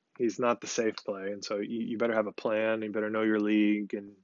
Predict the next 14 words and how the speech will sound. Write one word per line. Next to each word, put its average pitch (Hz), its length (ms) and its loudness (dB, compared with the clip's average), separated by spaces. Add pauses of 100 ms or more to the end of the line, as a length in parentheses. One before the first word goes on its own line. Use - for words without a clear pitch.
(540)
you 107 60 -6
better 104 180 2
have, 98 320 -2
um, 101 400 -6 (320)
you 135 140 -4
better 117 160 4
understand 104 560 -2 (160)
the, 107 120 -4
the 113 120 -2
risks 165 460 6
that 113 100 4
he 107 40 8
brings. 101 420 -6 (140)
But - 380 6